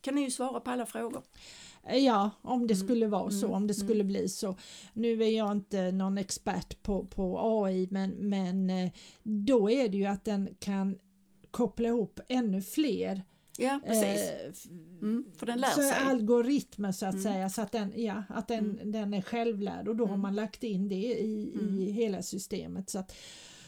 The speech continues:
Speaker 2: ja, nej, jag fattar inte så mycket, men att det handlar om datateknik helt enkelt. Det
Speaker 1: Ja, nej,
Speaker 2: är
Speaker 1: men
Speaker 2: det
Speaker 1: alltså,
Speaker 2: ju.
Speaker 1: det är ju
Speaker 2: Mm.
Speaker 1: säkert ett jättebra redskap
Speaker 2: Mm.
Speaker 1: och det, och kommer fylla sin funktion så
Speaker 2: Mm.
Speaker 1: länge det liksom är i goda händer.
Speaker 2: Ja, precis.
Speaker 1: För det är ju som du sa, att hjälpmedel kan vara inom medicin och det kan vara inom,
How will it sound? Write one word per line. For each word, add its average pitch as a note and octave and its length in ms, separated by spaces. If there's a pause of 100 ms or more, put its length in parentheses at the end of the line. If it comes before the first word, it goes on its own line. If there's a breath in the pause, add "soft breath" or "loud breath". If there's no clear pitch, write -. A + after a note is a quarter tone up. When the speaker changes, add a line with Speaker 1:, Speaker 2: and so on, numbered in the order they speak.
(200 loud breath)
Speaker 2:
ja, - 220 (120)
nej, A3+ 260
jag G#3+ 180
fattar G3+ 300
inte F#3+ 140
så G3+ 100
mycket, F#3+ 200 (120)
men A3+ 380
att G3+ 180
det A#3 60
handlar G#3+ 400
om B3+ 120
datateknik G#3+ 1000
helt G3+ 240
enkelt. - 400 (140)
Det C4+ 100
Speaker 1:
Ja, C4+ 120
nej, C#4 140
Speaker 2:
är C4+ 40
Speaker 1:
men C4+ 100
Speaker 2:
det C4 60
Speaker 1:
alltså, A3+ 180
Speaker 2:
ju. A3 60
Speaker 1:
det C4 60
är B3 40
ju B3 60
Speaker 2:
Mm. B3 120
Speaker 1:
säkert A#3 320
ett G3 140
jättebra G#3+ 420
redskap A#3 520
Speaker 2:
Mm. G#3+ 200
Speaker 1:
och G#3+ 80
det, G#3+ 140
och G#3 300
kommer G3 200
fylla A#3 320
sin F#3+ 180
funktion - 500
så B3+ 60
Speaker 2:
Mm. A#3 140
Speaker 1:
länge A3+ 260
det F#3+ 120
liksom F#3+ 360
är F#3+ 280
i G3+ 60
goda A3 360
händer. G#3 400 (280 loud breath)
Speaker 2:
Ja, F3 240 (300)
precis. G3+ 520
Speaker 1:
För A#3 60
det B3 60
är A#3+ 100
ju G3+ 80
som F3+ 120
du F3+ 80
sa, - 140
att G3+ 120
hjälpmedel G#3+ 480
kan G3+ 120
vara G3 100
inom G3 140
medicin F#3+ 460
och F3+ 80
det F3+ 60
kan E3+ 180
vara F3 160
inom, F#3+ 420